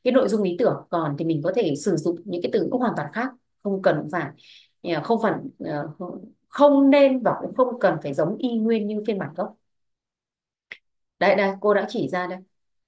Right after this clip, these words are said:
Đây chính là những cái bộ phận dẫn trực tiếp, và đặc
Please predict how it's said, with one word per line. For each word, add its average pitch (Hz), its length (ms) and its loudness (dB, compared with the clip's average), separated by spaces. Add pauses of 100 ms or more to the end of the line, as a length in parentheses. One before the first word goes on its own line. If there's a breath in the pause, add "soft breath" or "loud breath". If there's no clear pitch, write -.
(160)
Đây 220 200 6
chính 220 240 0
là 175 520 0
những 214 300 -2 (140)
cái 185 540 -2 (300 soft breath)
bộ 208 240 4
phận - 180 -4
dẫn 190 200 0
trực - 200 -2
tiếp, 262 180 4
và 180 60 0
đặc 170 120 -4